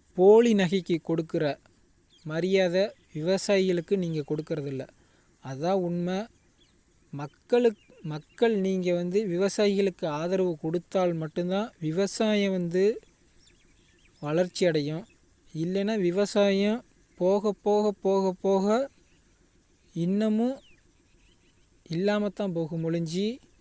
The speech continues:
விவசாயம் வளர்ச்சியே அடையாது. மக்கள் நீங்க ஆதரவு கொடுத்தால் மட்டும்தான். விவசாயிகளுக்கு ஒரு பிரச்சனை அப்படின்னா, மக்கள் நீங்க ஆதரவு கொடுக்கணும். அப்படி கொடுத்தால் மட்டும்தான் விவசாயிகள் வளரும், வாழ்வாங்க.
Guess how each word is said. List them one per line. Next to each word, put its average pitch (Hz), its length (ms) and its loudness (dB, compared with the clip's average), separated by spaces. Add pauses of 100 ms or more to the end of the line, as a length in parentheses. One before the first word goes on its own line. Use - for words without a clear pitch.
(200)
விவசாயம் 196 540 0
வளர்ச்சியே 175 460 0
அடையாது. 160 600 0
மக்கள் 180 680 -2
நீங்க 190 540 0
ஆதரவு 190 440 2
கொடுத்தால் 180 460 0
மட்டும்தான். 175 580 -2 (800)
விவசாயிகளுக்கு 208 720 4
ஒரு 180 240 4 (120)
பிரச்சனை 202 500 2
அப்படின்னா, 160 880 -2 (240)
மக்கள் 190 600 0
நீங்க 175 340 0
ஆதரவு 175 360 2
கொடுக்கணும். 147 340 -4 (640)
அப்படி 151 360 -6
கொடுத்தால் 190 520 4
மட்டும்தான் 185 640 0 (400)
விவசாயிகள் 202 960 4
வளரும், 185 520 2
வாழ்வாங்க. 185 680 2